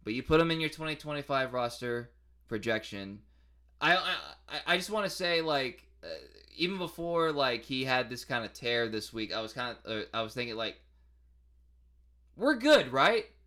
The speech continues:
Like, that was kinda how I was gonna lead this. Like, "We're good, right?" Like, with, with Tork, with all the concerns that we had coming into the year, with, like, "Oh, you know, they didn't really have a first baseman." And then everything that happened last year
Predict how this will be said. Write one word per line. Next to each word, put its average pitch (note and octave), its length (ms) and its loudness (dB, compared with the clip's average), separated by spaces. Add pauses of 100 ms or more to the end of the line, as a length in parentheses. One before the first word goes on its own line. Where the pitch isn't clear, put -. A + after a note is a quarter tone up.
(200)
Like, F#3 200 0
that B3 120 4
was A#3+ 120 -2
kinda A#3 200 4 (140)
how F3+ 180 4
I F3 40 2
was E3+ 100 -2
gonna E3 180 -2
lead D3 260 2
this. A2 160 -8
Like, A2 180 -4 (100)
"We're C#4+ 140 0
good, A3+ 240 6
right?" C#3+ 320 8
Like, C#3+ 280 4
with, C#3+ 200 -2
with D#3 160 2
Tork, E3 340 2
with C#3 100 -2
all E3 140 6
the G#3+ 80 4
concerns F3+ 460 0
that D#3+ 80 -4
we D3+ 80 -2
had C#3+ 400 4 (380)
coming D#3 220 0
into G3+ 220 2
the F3+ 100 2
year, D#3 520 2 (320)
with, B2 180 -6
like, A2 220 -2
"Oh, G#4+ 280 -4
you D4 60 -6
know, F3+ 140 -4
they D#3 60 0
didn't E3 140 -2
really G#3 200 -4
have G#3+ 140 -2
a G3 40 -6
first G#3 300 -6
baseman." D#3 560 -2 (260)
And B2+ 140 -6
then B2+ 80 -8
everything F#3+ 400 4
that G3 100 4
happened F#3+ 340 4
last D#3+ 320 0
year C3 400 -4